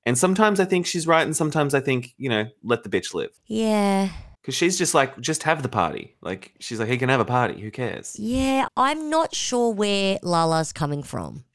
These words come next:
Speaker 2: because she's the first person to be black and white when it comes to what's happening to her. So I
Speaker 1: Mm.
Speaker 2: don't understand why she's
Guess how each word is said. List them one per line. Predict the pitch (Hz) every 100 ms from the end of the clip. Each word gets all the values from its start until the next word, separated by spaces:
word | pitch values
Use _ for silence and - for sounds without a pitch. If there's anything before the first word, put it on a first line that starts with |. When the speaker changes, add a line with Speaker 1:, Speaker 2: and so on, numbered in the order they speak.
| _
Speaker 2:
because | 185 - 196 170
she's | - 233 254
the | - 294
first | - 202 175 175 -
person | 175 160 151 151 143
to | 139
be | 151
black | 135 143 143 -
and | 143 131
white | 127 123 120 - _
when | 151
it | 131 -
comes | - 143 135
to | - 135
what's | 131 -
happening | 143 - 131 123
to | 139
her. | 117 131 131 185 214 _ _
So | - - 170
I | 175
Speaker 1:
Mm. | 190
Speaker 2:
don't | 202
understand | 196 185 180 - 175 160 156
why | 143 143 139 135 135 139
she's | - - 147 -